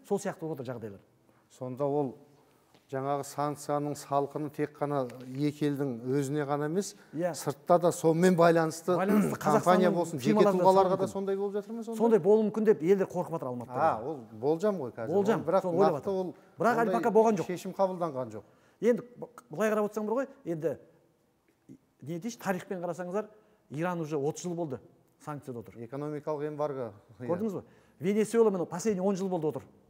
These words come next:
Speaker 1: Соған қарап ойлаймын, Ресейге жағдай жасайтын болса, бізге уже Ресейге қарамай, біз өзіміздің ана жеке кәсіпкер адамдар бар ғой, соларға субсидия беріп,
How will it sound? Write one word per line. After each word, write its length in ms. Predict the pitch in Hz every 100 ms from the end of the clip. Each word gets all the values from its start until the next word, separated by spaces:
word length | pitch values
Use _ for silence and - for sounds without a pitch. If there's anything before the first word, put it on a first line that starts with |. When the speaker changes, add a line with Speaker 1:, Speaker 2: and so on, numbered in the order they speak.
| _ _ _ _
Speaker 1:
Соған 240 | 175 196
қарап 200 | 202 202
ойлаймын, 280 | 196 214 180 - - -
Ресейге 400 | 160 175 190 185
жағдай 280 | 147 180 185
жасайтын 340 | 165 156 165 175
болса, 240 | 156 262 - _ _ _ _ -
бізге 280 | 147 175
уже 180 | 208 175
Ресейге 320 | 175 175 180
қарамай, 380 | 165 156 170 226 226 _ _
біз 140 | 170 151
өзіміздің 540 | 170 170 156 196 262 - - _
ана 320 | 135 147 135 - - _ -
жеке 260 | 185 180
кәсіпкер 380 | 170 170 - 175
адамдар 240 | 160 170 170
бар 120 | 190
ғой, 80 | 208
соларға 240 | 170 139
субсидия 380 | - 165 180 180
беріп, 180 | 226